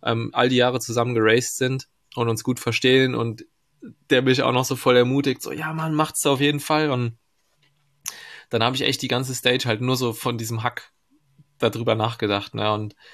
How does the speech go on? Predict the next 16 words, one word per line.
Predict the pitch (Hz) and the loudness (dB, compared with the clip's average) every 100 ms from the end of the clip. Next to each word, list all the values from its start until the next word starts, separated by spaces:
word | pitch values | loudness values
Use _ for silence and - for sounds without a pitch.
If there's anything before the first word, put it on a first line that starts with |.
| - - _ _ _ | -20 -20 _ _ _
und | 123 | -2
hab | 127 - | 0 0
noch | 123 | 0
so | 131 123 120 117 - _ - | 2 4 4 2 0 _ -4
im | 123 | -2
Helmkamera-Video, | 123 135 147 139 117 110 120 120 117 117 110 | 0 0 0 0 2 2 0 2 2 2 2
glaub | 120 117 | 0 2
ich, | |
hört | 123 131 | 2 2
man | 120 | 0
das | 117 | -2
sogar, | - 117 117 123 | -2 0 2 0
wie | |
ich | 113 | -2
so | 117 | -4
sag, | 110 107 | -4 -6